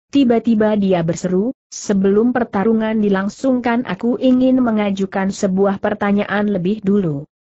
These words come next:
Apakah Empek bersedia menjelaskan?" katakanlah sambil menuding ke arah nona cantik berbaju putih itu, Kim Tisha segera bertanya,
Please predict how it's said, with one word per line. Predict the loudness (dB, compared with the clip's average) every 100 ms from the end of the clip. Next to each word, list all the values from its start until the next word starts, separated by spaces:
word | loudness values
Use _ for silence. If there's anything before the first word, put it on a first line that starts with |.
| -6
Apakah | -4 -2 -4 -2 -2
Empek | -2 -2 -4 -2
bersedia | -4 -2 -2 0 0 -2
menjelaskan?" | 0 0 0 0 -2 -4 -4 -4
katakanlah | -4 -6 -4 -4 -2 0 0 -2
sambil | -4 -4 0 0 0
menuding | -2 0 0 0 -2 -4
ke | -4
arah | -2 0 0
nona | 0 0 -2
cantik | -2 -2 -2 -6 -4
berbaju | -2 0 0 0 0
putih | -2 -4 -2 -2 -2
itu, | -4 0 0 -2 -8 _ -4
Kim | 0 0 -2
Tisha | -4 0 0 -2
segera | -2 0 2 0
bertanya, | 0 -2 -2 -2 -2 -4